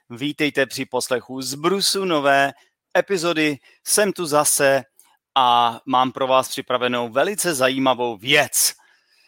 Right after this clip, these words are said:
Je to prostě něco, o čem v dnešní době mluví úplně skoro všichni. Je to něco, eh, z čeho se všichni tak trochu, eh, zbláznili a rozhodně o ně-,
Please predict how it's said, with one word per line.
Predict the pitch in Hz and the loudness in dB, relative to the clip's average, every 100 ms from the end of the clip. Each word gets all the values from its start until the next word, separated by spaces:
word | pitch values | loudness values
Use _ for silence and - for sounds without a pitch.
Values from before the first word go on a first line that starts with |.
| _ _ | _ _
Je | 127 170 | -2 -2
to | - 247 | 2 2
prostě | - 139 - - 175 | 2 -4 -4 0 2
něco, | 147 147 - 156 147 - | 2 2 2 4 4 0
o | 147 | -6
čem | 147 - 143 139 135 | -4 0 2 2 -2
v | 120 | -2
dnešní | 139 135 151 131 | -2 -2 -2 -2
době | 151 123 131 123 | -2 2 2 2
mluví | 123 117 120 - _ | -2 -8 -10 -12 _
úplně | 196 - 185 185 175 175 | -12 -4 -2 0 0 0
skoro | 147 - 143 120 | -2 -2 0 -2
všichni. | 101 - 233 - 226 214 202 _ _ _ - | -2 -4 -4 -6 -6 -6 -8 _ _ _ -2
Je | 175 | -2
to | - 151 | 0 0
něco, | 151 151 139 - 147 143 139 139 - | 2 2 0 2 4 6 6 2 0
eh, | 135 131 123 | 0 0 0
z | |
čeho | - 147 127 131 | -4 -6 -6 -6
se | - 139 | -2 -2
všichni | - - 135 - 123 120 - _ - _ | -2 -4 -6 -6 -6 -6 -10 _ -20 _
tak | 202 185 - | 2 2 -2
trochu, | - 160 - 127 95 92 _ _ _ | -2 -2 -2 -10 -10 -14 _ _ _
eh, | 135 | -4
zbláznili | 123 147 135 143 151 180 196 220 233 _ _ _ _ | 0 4 6 6 2 -2 0 -2 -4 _ _ _ _
a | 151 143 139 135 135 135 - 131 | 4 6 8 6 4 0 -6 -2
rozhodně | 147 143 175 175 165 | -2 0 0 0 0
o | 151 | 0
ně-, | 151 147 | 0 -2